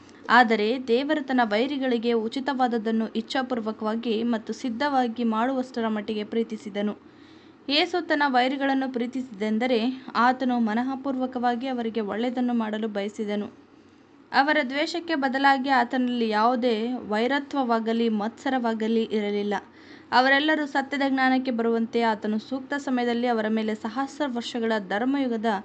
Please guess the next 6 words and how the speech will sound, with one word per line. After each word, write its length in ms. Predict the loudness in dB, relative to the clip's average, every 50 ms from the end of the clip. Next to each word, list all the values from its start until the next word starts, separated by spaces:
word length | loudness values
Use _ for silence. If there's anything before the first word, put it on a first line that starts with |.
| -8 -18 -20 -20 -20 -20 -20 -12 -6 -2
ದಿವ್ಯಾಶೀರ್ವಾದಗಳನ್ನು 1120 | 0 0 2 4 6 6 6 4 2 -4 -4 -2 0 0 0 0 0 2 2 2 2 0 -2
ಸುರಿಸಲು 480 | -2 -2 -4 -4 -2 -2 -2 -2 -2
ಸಿದ್ಧನಾಗಿದ್ದನು. 880 | -4 -4 -8 -10 -6 -4 -2 -2 -2 -2 -4 -6 -6 -4 -2 -2 -2 -4 -6 -14 -20 -20 -20 -20 -20 -20 -20 -20 -20 -2 4
ಆತನನ್ನು 760 | 6 6 6 6 4 -2 -2 0 0 0 -2 -2 -4 -4 0
ಇರಿದ್-, 480 | 0 2 2 2 0 0 -2 -4 -12 -18 -20 -10 -4 -2
ಇರಿದವರನ್ನು 680 | -2 0 0 0 0 0 2 0 0 0 0 -2